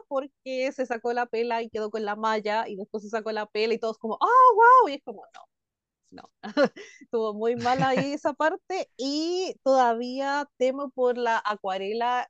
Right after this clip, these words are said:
Speaker 1: y su espalda. Yo espero que haya ido <laughs> al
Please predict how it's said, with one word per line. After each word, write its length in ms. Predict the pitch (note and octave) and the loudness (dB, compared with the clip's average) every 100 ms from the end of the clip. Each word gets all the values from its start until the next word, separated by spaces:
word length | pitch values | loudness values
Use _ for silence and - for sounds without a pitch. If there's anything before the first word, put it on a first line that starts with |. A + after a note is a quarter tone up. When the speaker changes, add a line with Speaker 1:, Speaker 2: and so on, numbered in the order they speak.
| - | -12
Speaker 1:
y 120 | G#3+ | -16
su 220 | - G3 | -12 -16
espalda. 640 | F3+ _ G#3+ A3+ C4 C4 C4+ | -16 _ -4 -4 -2 -6 -6
Yo 100 | A#3 | -6
espero 440 | - _ G#3 A3+ | -8 _ -10 -10
que 80 | A#3 | -10
haya 260 | G#3 G3+ G#3 | -10 -10 -10
ido 220 | G3 D#4+ | -4 -4
<laughs> 680 | D5+ D4 - - - - - | 2 2 2 -6 -6 -6 -4
al 200 | C#4 | -2